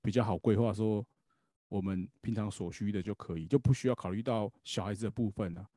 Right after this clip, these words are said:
那交通的话，呃，比如说你平常，呃，外出你都有开车了，那当然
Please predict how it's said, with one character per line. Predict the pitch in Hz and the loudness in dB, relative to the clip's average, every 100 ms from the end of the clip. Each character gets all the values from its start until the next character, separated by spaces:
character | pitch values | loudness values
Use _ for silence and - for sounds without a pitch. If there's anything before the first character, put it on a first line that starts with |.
| _ - | _ -2
那 | 151 | 0
交 | - 147 | 6 6
通 | 143 131 | 6 4
的 | |
话， | 139 113 - _ _ _ | 2 0 -4 _ _ _
呃， | - | -6
比 | 117 | 0
如 | 117 | 4
说 | 139 135 - _ | 6 6 0 _
你 | - | -4
平 | 107 123 | 2 4
常， | 120 120 127 _ _ _ _ _ | 4 2 -2 _ _ _ _ _
呃， | 120 117 113 | 0 2 4
外 | 147 131 | 6 6
出 | - 123 131 117 | 6 6 6 4
你 | 110 | 4
都 | 139 | 6
有 | 110 | 4
开 | - 113 | 0 -4
车 | - 110 | -2 -2
了， | 101 95 - _ _ | 0 -4 -10 _ _
那 | - 139 120 | 0 0 0
当 | 135 | -2
然 | 135 113 | -2 -2